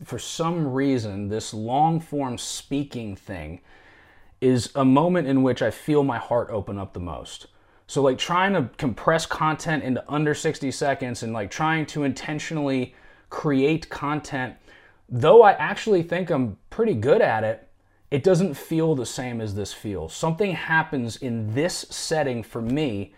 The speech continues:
where my heart opens up and I feel like I get to deliver to you what God wants to speak through me. And I don't feel like that in every form of content.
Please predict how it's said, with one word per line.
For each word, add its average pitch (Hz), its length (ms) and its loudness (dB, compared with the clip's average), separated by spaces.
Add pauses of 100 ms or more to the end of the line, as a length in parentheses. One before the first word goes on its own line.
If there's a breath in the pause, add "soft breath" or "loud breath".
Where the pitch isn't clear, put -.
(260 soft breath)
where 131 120 0
my 127 140 4
heart 170 420 2
opens 123 420 -2
up 113 240 0
and 110 100 -6
I 110 80 -4
feel 165 460 2
like 135 300 4
I 113 80 0
get 123 240 0
to 127 100 0
deliver 127 640 2
to 139 180 -8
you 117 320 -4
what 110 300 -6
God 135 260 0
wants 113 460 -6
to 104 100 -8
speak - 320 -10
through 78 260 -14
me. - 220 -18 (420 loud breath)
And 139 80 0
I 160 40 4
don't 175 140 2
feel 196 240 4
like 170 220 4
that 120 200 0
in 113 80 -8
every 117 320 -4
form 107 280 -6
of 98 60 -8
content. 98 520 -10